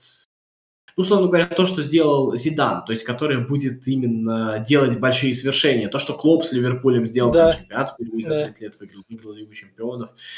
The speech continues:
Speaker 1: есть он, может быть, и может что-то выиграть вот большое, как Лигу чемпионов, но как, каким-то таким вот неря-, неряшливым образом. То есть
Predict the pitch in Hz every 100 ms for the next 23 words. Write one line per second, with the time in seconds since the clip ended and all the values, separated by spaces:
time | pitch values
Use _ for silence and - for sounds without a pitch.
0 | - - 120 143 151 170 165 - 196 269
1 | 277 - 135 127 123 120 104 110 - 92
2 | 107 - 117 - 104 95 85 80 - _
3 | 107 101 98 - 92 90 - 143 143 131
4 | 123 - 131 127 135 123 123 120 123 110
5 | - 127 113 90 113 131 110 - 90 95
6 | 90 _ - - -